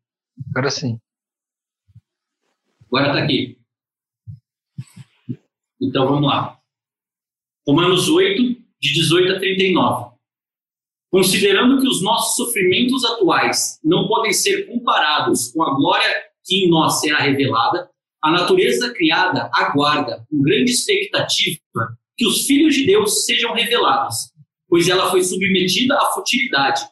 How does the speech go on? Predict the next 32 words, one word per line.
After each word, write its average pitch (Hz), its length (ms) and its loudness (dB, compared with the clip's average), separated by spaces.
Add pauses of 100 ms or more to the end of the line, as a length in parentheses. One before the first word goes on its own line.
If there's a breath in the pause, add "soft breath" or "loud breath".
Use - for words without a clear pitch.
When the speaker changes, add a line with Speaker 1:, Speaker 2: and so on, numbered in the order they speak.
(320)
Speaker 2:
não 233 220 2
pela - 200 0
sua 226 320 -2
própria 247 300 2
escolha, 127 540 2 (300)
mas 165 220 0
por 185 180 2
causa 196 400 0
da 208 100 -2
vontade 175 560 0
daquele 190 480 2
que - 100 -2
a - 80 -2
sujeitou, - 680 0 (180)
na 180 120 0
esperança 165 640 0 (280)
de 147 140 -4
que 190 80 -2
a - 120 0
própria - 340 2
natureza 226 560 0
criada 151 540 0 (120)
será 180 320 0
libertada 175 680 0
da 240 80 2
escravidão 175 600 -2
da 170 80 0
decadência 139 760 0 (320)
e 185 120 0
que 190 100 0
se - 140 0
encontra 214 440 0